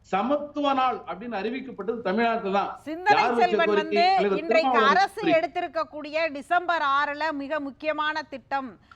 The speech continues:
Speaker 2: அஹ், பட்டியலின மக்களுக்கு, ஆ, இவ்வளவு நாள் வைத்த கோரிக்கை, இன்றைக்கு வந்து தூய்மை பணியாளர்களுக்கான அந்த திட்டத்தை அரசு கொண்டு வந்திருக்குன்னு அரசுக்கு சொல்லி கொண்டிருக்கும் பொழுது,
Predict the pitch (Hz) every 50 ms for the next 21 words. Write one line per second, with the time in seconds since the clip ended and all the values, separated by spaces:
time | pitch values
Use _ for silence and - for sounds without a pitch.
0 | _ _ 214 233 226 - 269 269 - 320 311 320 320 311 311 294 277 277 269 -
1 | - 277 285 262 - 277 262 262 254 254 247 254 262 240 262 302 320 311 302 294
2 | 302 311 311 285 285 277 247 - 247 233 - 262 262 277 285 277 - - 262 262
3 | 247 240 254 247 262 269 269 - 254 254 254 269 262 330 349 349 330 285 - _
4 | _ - 330 359 339 339 339 339 302 277 277 269 269 262 262 254 226 247 240 226
5 | - 247 262 285 285 262 240 214 262 254 - 294 294 285 - 285 254 247 285 269
6 | - 330 269 - 277 277 277 302 302 247 269 254 - 285 294 294 254 240 254 285
7 | 285 - 311 262 - 277 - 254 254 269 302 254 294 277 262 247 226 214 - 220
8 | 214 208 196 196 180 185 233 247 262